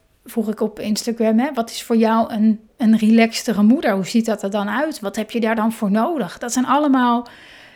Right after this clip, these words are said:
ja, vragen die je jezelf kan stellen om, om steeds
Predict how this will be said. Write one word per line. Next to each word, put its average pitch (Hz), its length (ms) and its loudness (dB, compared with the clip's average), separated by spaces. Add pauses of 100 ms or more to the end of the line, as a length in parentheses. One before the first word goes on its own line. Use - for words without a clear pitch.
(680)
ja, 247 180 -4
vragen 240 520 0
die 226 120 2
je 220 60 2
jezelf 226 340 0
kan 214 140 -6
stellen 220 360 -2
om, 226 240 0
om 202 160 -4
steeds 233 640 -4